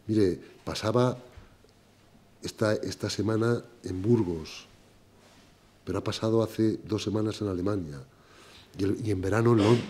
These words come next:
y en verano en Londres, y el año pasado en las afueras de París. Es decir, cuando la sociedad soporta durante mucho tiempo una situación de crisis tan profunda,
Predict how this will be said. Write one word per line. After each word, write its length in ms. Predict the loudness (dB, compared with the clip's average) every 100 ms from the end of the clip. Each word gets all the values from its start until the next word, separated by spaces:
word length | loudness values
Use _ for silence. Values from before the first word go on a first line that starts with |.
| -12 -18 -2
y 80 | 0
en 120 | 2
verano 300 | 2 4 4
en 120 | 6
Londres, 600 | 4 4 -4 -10 -14 -18 -20 -20 -20 -20 -16
y 100 | -2
el 80 | 0
año 200 | 4 4
pasado 480 | 4 0 2 4 4 -2 -20 -20 -18 -4
en 140 | 0
las 120 | 0
afueras 320 | -2 -2 0 0
de 80 |
París. 460 | 0 0 0 -2 -8 -18 -20 -12
Es 60 | -10
decir, 280 | -4 -4 -6 -18 -18
cuando 540 | -4 0 2 2 2 -4 -18 -6
la 120 | -4
sociedad 460 | -4 -2 2 4 2 -4
soporta 640 | -14 -4 -4 4 4 6 2
durante 400 | 0 0 -2 -2
mucho 240 | -2 -4
tiempo 480 | 2 4 4 -6 -12 -14 -20 -20 -8
una 140 | -6
situación 380 | -2 -4 -2 0
de 140 | 0
crisis 480 | -2 -2 -2 -2 -8
tan 160 | -6 -6
profunda, 600 | -6 0 2 2 -2 -4